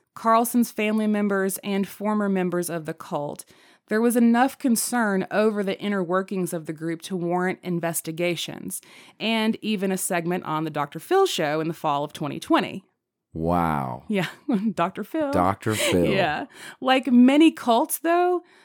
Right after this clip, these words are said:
Speaker 1: the concerns expressed by Carlson's family members, friends, and family of existing members and former members mostly fell on deaf ears.
Speaker 2: "You guys are all in a cult.
Speaker 1: Pretty
Speaker 2: You just
Speaker 1: much.
Speaker 2: need to listen up.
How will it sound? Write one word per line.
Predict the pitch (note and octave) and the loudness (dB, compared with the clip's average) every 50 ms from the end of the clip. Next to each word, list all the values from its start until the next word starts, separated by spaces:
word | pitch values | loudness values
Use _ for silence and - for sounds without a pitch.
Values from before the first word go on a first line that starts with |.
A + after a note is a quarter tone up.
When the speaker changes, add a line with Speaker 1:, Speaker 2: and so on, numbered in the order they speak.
| _ _ | _ _
Speaker 1:
the | - A#3 | -8 -2
concerns | - B3 A#3 A3+ - - A#3 A#3+ B3 B3+ A#3 | 2 2 2 2 2 0 0 0 0 0 0
expressed | B3 - - - - G3+ F#3+ G3 G3 - | -2 -4 -6 -4 -2 0 0 0 -2 -2
by | - F3+ F3+ | -6 -6 -8
Carlson's | - - G3 F3 D#3+ F3+ F3 - F#3+ F3+ - | -6 -6 -4 -2 -2 -2 -2 -2 -4 -4 -4
family | - F3 E3+ E3+ E3+ E3+ E3 E3 | -4 -2 -2 0 0 0 0 0
members, | D#3+ D#3+ D#3+ D#3 D#3 D#3+ E3 - | 0 -2 -2 -2 -2 -2 -4 -6
friends, | - - F3+ F3 E3+ E3+ F3 F3 - | -6 -4 -2 -2 0 0 -2 -2 -4
and | D#3+ E3 E3 | -4 -6 -6
family | - - F#3+ F#3+ F#3+ F3+ F3 | -6 -4 -4 -2 -2 -2 -2
of | E3+ D#3+ D#3 | -4 -4 -6
existing | E3 D#3+ E3 F#3+ A3 A3+ - - A3+ G#3+ | -6 -6 -4 -4 -4 -4 -4 -4 -4 -2
members | G#3 G3+ G3+ G3 F#3+ G3 F#3 - | -2 -2 -2 -2 -2 -2 -4 -4
and | - G3+ G#3+ A3+ A#3 G#3 | -4 -4 -2 -2 -2 -4
former | - - - D#4 F4+ F#4 D#4+ B3+ G#3 | -4 -4 0 2 4 4 4 4 4
members | F#3+ F3 F3 E3+ E3+ F3 E3+ - - | 2 2 2 0 0 -2 -2 -2 -2
mostly | F3+ F3 E3+ F3+ F3+ - - - E3+ E3+ | -2 0 0 0 0 -2 -2 -2 -4 -4
fell | - - D#3+ D#3 D#3+ D#3 - | -4 -6 -6 -4 -4 -4 -4
on | - D3 D3 D3+ | -6 -6 -6 -6
deaf | D3 C#3 A2+ C#3+ C#3+ - | -8 -8 -10 -12 -12 -10
ears. | - D#3+ D#3+ - - - - - - - - _ - - | -8 -6 -6 -6 -8 -12 -14 -12 -12 -12 -12 _ -6 2
Speaker 2:
"You | D#3+ G#3 C#4 D#4 D4 | 6 10 10 10 12
guys | F4 B3+ A#3 A3 A3 A3+ F#3 | 12 10 10 10 10 8 8
are | G#3 G3+ G#3 | 8 6 8
all | G#3+ A3+ A#3 A#3 A#3 A#3+ | 8 8 8 8 8 8
in | B3 B3+ B3 | 8 8 6
a | B3 | 6
cult. | - B3+ C4+ D4 D#4+ F#4 F#4 D#4+ A#3 D3 - - _ _ _ _ _ | 8 10 10 12 12 12 12 12 12 12 10 8 _ _ _ _ _
Speaker 1:
Pretty | - - D#4 C#4 | 6 10 10 12
Speaker 2:
You | C#4+ | 12
just | - C#4 C#4 B3+ G#3 | 12 10 8 8 8
Speaker 1:
much. | B3 B3+ | 8 8
Speaker 2:
need | C4 B3+ | 8 8
to | A3 A3 | 8 8
listen | G#3+ B3+ C4+ C4+ - A#3 A#3+ | 8 10 8 8 8 8 8
up. | C4+ D4 D#4 D4 - - | 10 10 8 8 6 2